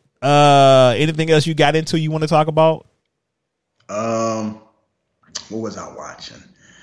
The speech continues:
Speaker 2: Oh, I was watching this. I haven't finished. I got, like, maybe twenty minutes left. I was watching this Megan Fox movie on Hulu.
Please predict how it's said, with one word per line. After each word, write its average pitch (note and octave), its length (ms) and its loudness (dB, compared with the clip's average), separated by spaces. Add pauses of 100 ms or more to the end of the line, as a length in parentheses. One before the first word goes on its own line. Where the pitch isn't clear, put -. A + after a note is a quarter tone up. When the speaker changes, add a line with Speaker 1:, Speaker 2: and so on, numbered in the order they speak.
(220)
Speaker 2:
Oh, F3+ 600 -2 (520)
I G#3 200 -4
was D#3 80 -6
watching C3+ 300 -10
this. A2 120 -18 (100)
I C3+ 140 -8
haven't G2 240 -8
finished. G#2+ 380 -14
I G#2+ 40 -12
got, G2 120 -12
like, E2+ 160 -16
maybe D2+ 180 -20
twenty F#2+ 300 -16
minutes F#2 260 -14
left. F#2 220 -8 (760)
I E3+ 100 -4
was F3+ 140 -4
watching A#2+ 280 -8
this F#2+ 160 -18
Megan B2 300 -10
Fox C3+ 380 -8
movie G#2+ 260 -14
on G2 140 -18
Hulu. - 460 -16